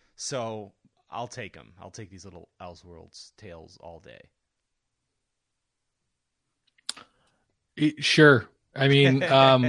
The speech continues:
Speaker 2: you know, we got, I, I'm personally a huge fan of the, um, Venom Spider-Man we got in Spider-Man three. I think he had awesome dance moves.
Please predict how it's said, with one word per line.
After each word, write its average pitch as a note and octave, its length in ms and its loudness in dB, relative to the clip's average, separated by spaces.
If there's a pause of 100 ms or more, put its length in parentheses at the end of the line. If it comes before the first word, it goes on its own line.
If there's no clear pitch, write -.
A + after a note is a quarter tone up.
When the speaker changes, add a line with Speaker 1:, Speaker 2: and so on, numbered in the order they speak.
(140)
Speaker 2:
you C#3+ 80 -2
know, C#3+ 60 0
we C3 140 4
got, D3+ 320 6 (640)
I, D3+ 200 6
I'm F3 260 4
personally F3 440 2
a C#3 40 2
huge C3+ 320 0
fan C3+ 340 -2
of A#2+ 240 -2
the, A#2 380 -2 (400)
um, A2+ 360 0
Venom C3 340 4
Spider-Man B2+ 500 2
we A#2+ 80 2
got A#2+ 240 2
in A#2 80 -6
Spider-Man A#2+ 480 0
three. A#2+ 520 0 (380)
I - 20 -10
think C3 160 2
he C3+ 60 6
had A#2+ 80 4
awesome C3 460 4
dance A#2+ 320 4
moves. A#2 440 0